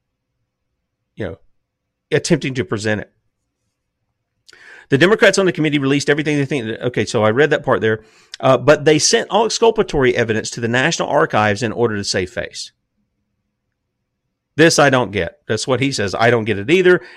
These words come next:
except they're trying to cover for themselves. And we already have some texts and other things like that. Uh, we, we saw the stuff with Ray Epps earlier. We've seen this with Nancy Pelosi. Same stuff. If you had, uh, I'm not even gonna do that either.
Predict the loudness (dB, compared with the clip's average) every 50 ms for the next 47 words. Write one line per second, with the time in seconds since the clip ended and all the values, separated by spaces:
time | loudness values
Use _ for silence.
0 | -6 -4 -2 0 2 2 2 2 2 2 2 2 2 0 0 0 0 -2 -2 -2
1 | -4 -6 -6 -6 -4 -4 0 2 2 2 4 2 0 -2 -4 -8 -8 -8 -8 -10
2 | _ _ _ _ _ _ _ _ _ _ _ _ _ _ _ _ _ -2 0 2
3 | 4 6 6 6 4 4 2 2 0 0 0 -2 -4 -2 0 0 0 0 0 -2
4 | -2 0 0 0 -2 -4 -4 -4 -4 -2 -2 -4 -2 -2 0 0 0 0 -2 -6
5 | -14 -20 -20 -20 -14 -8 -6 -6 -4 -4 -6 -6 -6 -6 -6 -2 0 0 0 2
6 | 0 -2 -2 -2 -2 -2 -2 -4 -4 0 0 0 0 0 0 0 0 0 -2 -4
7 | -6 -4 0 0 2 2 2 2 2 2 2 0 -2 -10 -12 -10 -8 -6 -6 -4
8 | -4 -2 -2 -2 -4 -4 -6 -6 -4 -2 0 0 0 -2 -4 -4 -2 -2 0 2
9 | 2 2 2 0 -2 -2 -4 -6 -8 _ _ _ _ _ -8 -4 -2 0 0 -2
10 | -2 0 0 0 0 -2 -6 _ _ _ _ _ _ _ _ _ _ _ _ -12
11 | -8 -6 -4 0 4 4 6 4 4 0 -6 -10 -10 -6 -4 -4 -4 -4 -4 -8
12 | -10 -10 -8 -8 -8 -10 -10 -12 -14 -16 -16 -18 -20 -20 -20 -20 -20 -20 -20 -20
13 | -20 -20